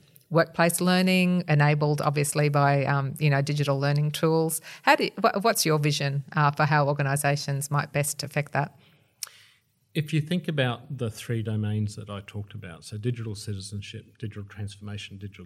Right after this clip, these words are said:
Speaker 2: leadership, uh, there's an impact curve to those. So the highest impact sits with leadership, and then it sort of tails back to the digital citizen.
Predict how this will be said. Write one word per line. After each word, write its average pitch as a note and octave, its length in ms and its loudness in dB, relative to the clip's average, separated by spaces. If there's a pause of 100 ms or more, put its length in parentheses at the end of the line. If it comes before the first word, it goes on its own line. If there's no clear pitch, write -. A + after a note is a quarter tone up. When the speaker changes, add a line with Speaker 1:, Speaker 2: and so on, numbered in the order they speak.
Speaker 2:
leadership, G2 480 -16 (640)
uh, G2 360 -12 (200)
there's A#2+ 600 -2
an B2 200 -4
impact C3 480 0
curve G#2 400 -8
to - 140 -12
those. G2 640 -18
So - 220 -10 (760)
the A2+ 180 -6
highest C3+ 460 0
impact G#2 360 -6
sits - 280 -16
with G2+ 220 -16 (260)
leadership, A2+ 560 -10
and G2+ 180 -8
then G2 300 -10 (300)
it G#2+ 80 -20 (400)
sort G2+ 160 -18
of G2+ 80 -18
tails G2+ 340 -8
back F#2+ 280 -16
to G#2 80 -16
the G2+ 100 -16
digital G#2 360 -20
citizen. G#2+ 540 -16